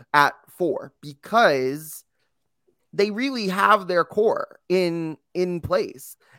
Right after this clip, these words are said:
And taking Amen Thompson, it's a huge risk. Taking either Thompson twin is a huge risk. But the ceiling is enough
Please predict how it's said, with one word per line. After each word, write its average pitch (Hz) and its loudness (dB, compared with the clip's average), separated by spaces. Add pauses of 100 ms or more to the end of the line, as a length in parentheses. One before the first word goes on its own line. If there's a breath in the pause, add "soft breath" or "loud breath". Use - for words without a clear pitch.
And 165 -2 (600)
taking 220 2
Amen 226 -2
Thompson, 196 -2
it's 214 -8
a - -16
huge 233 -6
risk. 202 -2 (680)
Taking 240 -2 (140)
either 226 4
Thompson 131 -6
twin 131 -6
is 120 -10
a 123 -10
huge 170 -14
risk. - -8 (960)
But 151 2 (300)
the 135 -4
ceiling 143 -4 (640)
is 143 -6 (100)
enough 156 2